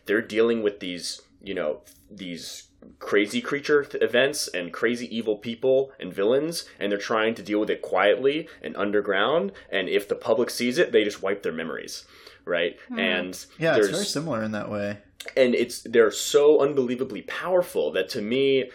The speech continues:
Speaker 1: it doesn't feel like the public has any power whatsoever compared with X-Men, where, like, law and public policy and, like, mutants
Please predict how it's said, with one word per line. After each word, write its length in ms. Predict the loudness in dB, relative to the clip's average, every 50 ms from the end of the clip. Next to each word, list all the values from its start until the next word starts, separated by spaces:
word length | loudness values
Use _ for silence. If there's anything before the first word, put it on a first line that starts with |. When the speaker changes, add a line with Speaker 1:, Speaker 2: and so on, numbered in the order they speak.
| -14 _
Speaker 1:
it 120 | -6 -4 2
doesn't 340 | 2 2 2 2 -2 -4 -6
feel 260 | -6 0 2 2 4
like 280 | 4 4 2 0 -2 -6
the 100 | -10 -10
public 600 | -8 -8 -4 -4 -2 0 0 0 0 -2 -8 -16 -12
has 460 | -4 -2 0 0 0 -2 -6 -10 -10 _
any 300 | -4 -4 -4 -4 -4 -8
power 480 | -10 -8 -4 -2 -2 2 2 0 0 0
whatsoever 800 | -4 -6 -8 -6 -8 -8 -8 -8 -6 -8 -8 -8 -8 -12 -12 -14 -18 -20 -20 _
compared 320 | -12 -10 -6 -4 -4 -4 -4
with 160 | -6 -8 -6
X-Men, 480 | -6 -6 -6 -6 -8 -8 -8 -8 -8 -8
where, 220 | -6 -4 -4 -6
like, 320 | -6 -6 -8 -8 -8 -10 -16 -6
law 340 | -2 0 2 2 2 2 0
and 160 | -2 -4 -8
public 320 | -8 -10 -8 -8 -8 -10 -10
policy 640 | -8 -4 -2 0 0 0 -2 -6 -10 -10 -10 -10 -10
and, 140 | -12 -10
like, 160 | -10 -10 -12 -12
mutants 600 | -12 -12 -10 -10 -10 -10 -12 -12 -12 -14 -14 -14